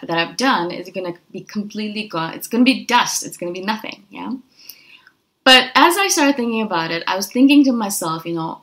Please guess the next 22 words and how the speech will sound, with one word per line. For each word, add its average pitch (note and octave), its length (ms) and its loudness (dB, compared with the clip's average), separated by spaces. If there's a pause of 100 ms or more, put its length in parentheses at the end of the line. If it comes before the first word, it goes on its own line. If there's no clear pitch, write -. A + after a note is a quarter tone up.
(520)
the G#3+ 120 -2
universe, D4 440 6
obviously, F#3+ 580 -2
in G#3+ 180 0
my B3 300 8
world, E3+ 280 -2
as E3+ 80 -2
I E3 80 -4
said, D#3+ 380 -8
the F#3 100 -8
universe A3+ 400 -2
loves E3 280 -4
me, - 180 -20 (140)
yeah? - 380 -6
The G3+ 80 -4
universe B3 340 2
is G#3 120 -8
never G#3+ 380 2
against E3 540 -2
me. - 120 -20
I've A3 220 0
never, B3+ 560 2